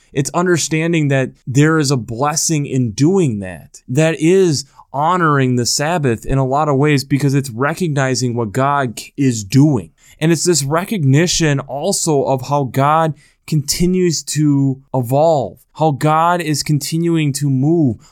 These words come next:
how then the creation in which we're in is continuing to move and change and evolve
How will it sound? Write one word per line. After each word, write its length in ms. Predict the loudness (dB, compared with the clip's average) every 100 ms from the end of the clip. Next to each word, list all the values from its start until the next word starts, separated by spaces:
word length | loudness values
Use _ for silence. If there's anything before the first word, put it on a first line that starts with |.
| -8
how 220 | -2 0
then 420 | 2 2 2 0
the 140 | -2 -4
creation 720 | -2 -2 0 0 0 0 0
in 160 | 2 2
which 260 | 2 0
we're 220 | -2 -2 0
in 400 | 0 2 2 -2 _
is 160 | -6 0
continuing 540 | 0 2 2 2 2
to 60 | 2
move 440 | 2 4 2 0
and 160 | -2 -2
change 400 | 0 0 0 -2
and 80 | -4
evolve 560 | -2 0 2 0 -2